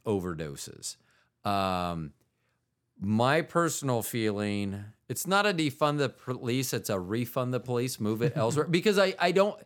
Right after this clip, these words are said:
Speaker 1: like, I, m-, my,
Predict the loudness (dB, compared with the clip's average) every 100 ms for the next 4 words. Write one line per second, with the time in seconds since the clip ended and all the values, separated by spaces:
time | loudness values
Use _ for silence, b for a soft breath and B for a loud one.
0 | b b 0 2 2 -6 _ _ -10 0
1 | 0 0 -10 -6 0 2 0 -2 2 4
2 | 4 2